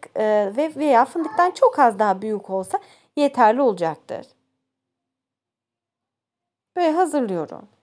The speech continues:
Bütün hamurum bitene kadar böyle aynı şekilde hazırlayacağım. Gayet bol, bereketli bir tarif. Evinizde kişi sayısı azsa eğer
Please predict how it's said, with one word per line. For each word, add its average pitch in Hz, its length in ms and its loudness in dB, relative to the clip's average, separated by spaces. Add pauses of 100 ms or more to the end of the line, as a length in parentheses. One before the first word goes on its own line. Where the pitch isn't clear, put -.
(340)
Bütün 392 260 0
hamurum 247 520 -4
bitene 254 400 -8
kadar 143 400 -10 (800)
böyle 214 320 -4 (120)
aynı 320 280 4
şekilde 233 420 -8
hazırlayacağım. 208 920 -8
Gayet 285 460 -2
bol, 226 400 -2 (140)
bereketli 208 600 -10
bir 156 120 -18
tarif. 156 380 -14 (600)
Evinizde 277 440 0
kişi 269 280 -10
sayısı 226 340 -8
azsa 226 360 -6
eğer 196 220 -2